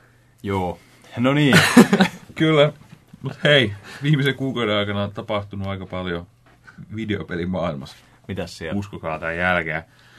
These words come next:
Speaker 2: No, H T C Vive, tää V R-lasit, ne sai hinnan ja, tota, julkaisupäivämäärän. Tai
Speaker 1: Mm.
Speaker 2: no, ei nyt päivämäärää, mut sen ajankohan ne sai.
Speaker 1: Milloin se ajankohta sitten on?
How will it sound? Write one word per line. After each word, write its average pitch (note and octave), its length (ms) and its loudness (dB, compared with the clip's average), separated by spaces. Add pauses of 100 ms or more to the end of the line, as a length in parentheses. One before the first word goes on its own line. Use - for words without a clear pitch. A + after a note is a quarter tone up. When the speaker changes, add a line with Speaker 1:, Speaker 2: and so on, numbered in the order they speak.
(380)
Speaker 2:
No, - 260 2 (1040)
H - 80 -12 (200)
T - 40 -4 (100)
C D#3 80 0
Vive, D3+ 540 2 (140)
tää A#2+ 240 0 (140)
V C3 260 2
R-lasit, F#2 400 -6
ne A#2+ 100 -8
sai C3 340 -6
hinnan A2+ 400 -4
ja, E2+ 160 -4 (320)
tota, F2 440 -6 (500)
julkaisupäivämäärän. F2 1120 -2 (580)
Tai B2+ 160 4
Speaker 1:
Mm. B2 60 4
Speaker 2:
no, A2+ 220 2
ei G#2 120 4
nyt G2+ 160 2
päivämäärää, E2+ 680 0
mut E2+ 280 -14
sen F#2+ 160 -2
ajankohan D2+ 680 -2
ne B1+ 80 -18
sai. C2 260 -18 (140)
Speaker 1:
Milloin D#3 400 -6
se A2 120 -8
ajankohta A2 440 -6
sitten D#2+ 340 -16
on? F#2+ 40 -12